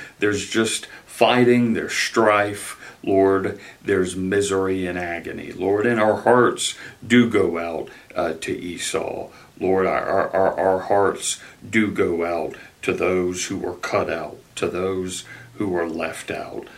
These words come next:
Lord, you are the one that can bring us together. You are the one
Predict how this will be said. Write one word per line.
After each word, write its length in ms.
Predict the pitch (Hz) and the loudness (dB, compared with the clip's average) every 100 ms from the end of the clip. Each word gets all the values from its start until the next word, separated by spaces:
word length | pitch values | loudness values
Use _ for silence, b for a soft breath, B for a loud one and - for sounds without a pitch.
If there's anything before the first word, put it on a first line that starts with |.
| B - | B -2
Lord, 440 | 98 101 95 95 B B | 4 6 4 0 B B
you 320 | - 120 123 | 0 4 8
are 100 | 107 | 6
the 80 | 92 | 6
one 520 | 85 87 90 82 82 82 B - | 0 -2 -4 -6 -12 -16 B -8
that 200 | 85 - | -8 -8
can 180 | 87 | -10
bring 320 | 80 90 87 82 | -6 -6 -6 -10
us 240 | 80 - | -10 -8
together. 320 | 87 85 80 | -6 -6 -6
You 380 | 80 90 113 104 | -8 -2 0 4
are 160 | 92 90 | 2 0
the 100 | 85 | -4
one 540 | 85 87 85 82 | -6 -6 -8 -8